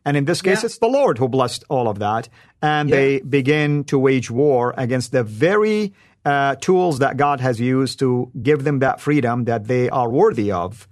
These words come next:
Speaker 1: because we're made in the image of God.
Speaker 2: Yes,
Speaker 1: Yeah.
Speaker 2: yes. And also we have to live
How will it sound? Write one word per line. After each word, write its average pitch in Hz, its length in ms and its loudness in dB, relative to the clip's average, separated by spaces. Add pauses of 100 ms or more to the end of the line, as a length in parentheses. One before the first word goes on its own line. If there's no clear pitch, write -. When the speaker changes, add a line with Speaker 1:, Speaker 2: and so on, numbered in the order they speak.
(260)
Speaker 1:
because 131 280 -2
we're 131 140 0
made 147 180 2
in 131 100 -2
the 120 80 0
image 120 220 -2
of 104 100 -4
God. 104 360 -6 (240)
Speaker 2:
Yes, 196 680 -8
Speaker 1:
Yeah. - 60 -20 (160)
Speaker 2:
yes. 180 360 -8
And 202 240 -6
also 240 380 -2
we 214 140 0
have 214 280 -6
to 214 140 0
live 220 320 -2